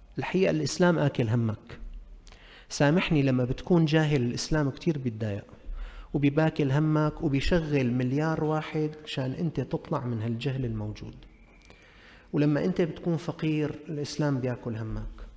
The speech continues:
وبيخلي مليار واحد يلاقوا حيل وطرق وجمعيات ووسائل وصدقات وزكوات مشان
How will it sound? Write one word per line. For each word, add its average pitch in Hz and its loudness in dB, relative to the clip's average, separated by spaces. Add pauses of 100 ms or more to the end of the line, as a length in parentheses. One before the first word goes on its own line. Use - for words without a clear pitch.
(520)
وبيخلي 156 2
مليار 147 2
واحد 135 2
يلاقوا 131 2
حيل 139 0
وطرق 135 2
وجمعيات 139 2
ووسائل 139 0 (340)
وصدقات 151 0
وزكوات 147 2
مشان 135 0